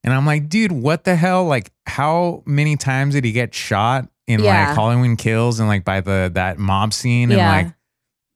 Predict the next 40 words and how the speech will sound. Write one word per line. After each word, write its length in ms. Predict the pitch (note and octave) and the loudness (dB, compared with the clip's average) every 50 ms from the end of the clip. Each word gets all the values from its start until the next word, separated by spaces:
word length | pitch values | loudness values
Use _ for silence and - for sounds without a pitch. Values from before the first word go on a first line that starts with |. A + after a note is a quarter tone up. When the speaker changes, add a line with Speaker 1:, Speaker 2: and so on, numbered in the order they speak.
| _ _ _ - | _ _ _ -4
Speaker 1:
and 340 | - B2+ B2+ B2+ A#2+ A#2+ C3 - _ - - | -4 -2 0 0 0 -2 -2 -6 _ -12 -8
so 400 | - - - C#3 B2+ B2+ B2+ C3+ - _ - | -6 -2 -2 0 0 0 -2 -6 -8 _ -8
that's 300 | B2+ A#2 B2+ B2+ B2+ - | -4 -2 -2 -2 -2 -2
what 60 | C#3+ | -2
I'm 100 | C3 B2+ | 0 0
saying. 180 | - C3 B2+ | 0 0 2
Like, 320 | B2 A#2+ A2 G2 - - - _ _ _ _ - | 2 2 0 -2 -4 -10 -18 _ _ _ _ -4
is 220 | B2+ A#2+ G#2+ F#2+ A2+ | 0 0 0 2 2
it, 120 | B2+ A2 G2+ | 0 0 0
was 220 | G2 G#2 G#2+ F#2+ | 0 0 2 2
it 100 | G#2+ G2+ | 0 0
Lori 360 | G2 G2+ G2+ G#2 G#2 A2 A2+ A2+ | 0 0 0 2 2 2 2 0
that 140 | A2 G#2+ | 0 0
had 340 | G#2 G2 G2+ G2 F#2+ F#2+ F2+ | -2 -2 -2 -2 -4 -4 -6
to 60 | - | -6
do 240 | G2 E2+ F#2 F2+ F#2 G2+ | -8 -6 -4 -4 -2 -2
it? 180 | G#2+ A2 G#2 | -2 -2 -2
And 100 | G2+ G2 F2+ | -4 -6 -6
does 140 | F2+ F#2 F2 | -6 -6 -6
she 160 | - - F#2 | -6 -6 -6
have 220 | E2+ F#2 F#2 F2 F2 | -4 -4 -4 -4 -6
this, 200 | F#2+ F2+ - - | -8 -10 -8 -8
like, 220 | F#2 F2+ E2+ - F#2+ | -8 -8 -10 -10 -10
magical 840 | F#2+ F#2+ F#2+ F#2 F2+ F2 F#2 F#2 E2+ - F#2 F2+ F2 F2 E2 D#2+ _ _ _ _ _ _ _ _ _ - | -8 -6 -4 -4 -4 -4 -6 -8 -6 -4 -4 -4 -4 -6 -6 -8 _ _ _ _ _ _ _ _ _ -6
force, 560 | - F#2+ F#2 G2 F#2+ F#2+ G2 - - - - - | -2 0 2 2 2 2 0 -4 -6 -8 -4 -2
you 80 | G2 F#2+ | 0 0
know, 320 | F#2 F#2 F#2 F#2+ G2+ G#2 _ _ _ _ _ _ _ _ _ _ - | 2 2 2 0 -2 -4 _ _ _ _ _ _ _ _ _ _ -4
um, 600 | - F#2 F2+ E2+ E2 E2 E2 E2 D#2+ - - - - - - - | -2 0 2 2 2 0 0 -2 -4 -6 -8 -10 -12 -16 -12 -6
to 140 | - - G2+ | -2 -2 -2
kill 520 | - - A2 G#2 G2 G2 G2 G2 G2+ G2+ F#2+ | -2 -2 -4 -2 -2 0 0 -2 -2 -2 -2
Michael 300 | G2 F#2 F2+ F#2+ - F#2+ | -2 0 -2 0 0 0
Myers? 440 | F#2+ F#2 F#2+ G2+ G#2 A2 A2 A2+ - _ _ _ _ _ _ _ _ _ _ _ _ | 0 0 2 2 0 0 -2 -4 -8 _ _ _ _ _ _ _ _ _ _ _ _
Speaker 2:
She 240 | - - - C4+ C4+ | -12 -6 -2 0 2
ends 220 | C#4 D#4 D#4+ D#4 F4+ | 2 2 2 2 0
up 200 | E4 E4 D#4+ _ _ _ _ _ _ _ _ _ _ _ _ _ _ _ _ _ _ - | 0 0 -2 _ _ _ _ _ _ _ _ _ _ _ _ _ _ _ _ _ _ -4
putting 280 | B3+ C4 A#3+ A#3 A#3+ A3+ | -2 0 0 0 -2 -2
two 180 | - - A#3+ A#3 | -4 -4 -2 -2
knives, 520 | G#3 F3+ F3 F3 F3 F3+ F3+ F3+ F3+ - | 0 -2 -2 0 -2 -2 -4 -4 -6 -8
one 220 | - G3 G3 G3 | -6 -4 -4 -4
knife 360 | G#3 G3+ G3 G3 G3 F#3+ _ | -2 -2 -2 -4 -4 -6 _